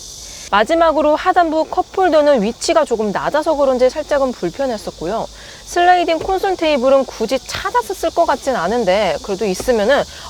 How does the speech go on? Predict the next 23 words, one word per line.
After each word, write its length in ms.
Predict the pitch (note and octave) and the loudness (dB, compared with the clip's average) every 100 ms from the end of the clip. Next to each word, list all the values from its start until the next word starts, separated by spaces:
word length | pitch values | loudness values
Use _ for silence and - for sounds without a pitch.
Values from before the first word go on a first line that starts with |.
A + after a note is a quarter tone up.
| - | -2
언젠가는 840 | G3 A3 D#4+ F4+ E4+ D#4 D4 C#4+ | 0 2 2 2 2 2 2 2
쓸 200 | E4+ E4+ | 2 0
수 140 | - | 2
있겠다 480 | C4+ - F#3 - F#3 | 0 0 -2 -2 -2
싶었습니다. 640 | A#3+ C#4+ C#4+ E3 D#3 - - - - - - - | -2 -2 -2 -2 -6 -8 -12 -16 -20 -20 -18 -4
그래도 260 | A#3+ A#3 B3 | 2 2 2
재질은 540 | - A3+ A3+ C#4 G#3+ | 2 2 4 2 2
때타지 500 | E4+ F#4+ - G4 F4 | 0 -4 -2 -2 2
않은 300 | C#4 E3+ F#3+ | 2 2 0
소재가 340 | B3+ C4 A#3+ A#3+ | 0 2 2 2
적용이 360 | G#3 E3+ F3 | 0 0 -2
되어 240 | F3+ D#3+ E3+ | -2 0 0
있어요. 600 | B2 - - - - - - - - - - | -2 -6 -6 -8 -10 -10 -8 -6 -6 -6 0
다음으로 560 | C4 D4 D#4+ D#4+ D#4 | 2 4 4 4 4
이열은 540 | B3+ A#3 B3+ B3+ C4 C4+ | 4 4 4 4 2 0
코나, 400 | - F#4 C#4 - - F3+ | 2 4 4 0 -6 -2
니로 280 | A3+ B3+ | 2 4
대비 360 | B3 A3 A#3 A#3 | 4 2 4 2
전장과 600 | - G#3 G#3+ B3+ A#3+ A#3+ | 0 -2 2 2 2 0
전고는 500 | - G3 G3 G#3+ G#3+ | 0 -4 -2 0 0
가장 320 | G#3 F3 F#3+ | -2 -2 -2
작은 380 | G3 F3+ F3 A#3 | -2 -2 0 0
대신 340 | F3 - C4+ | 0 0 0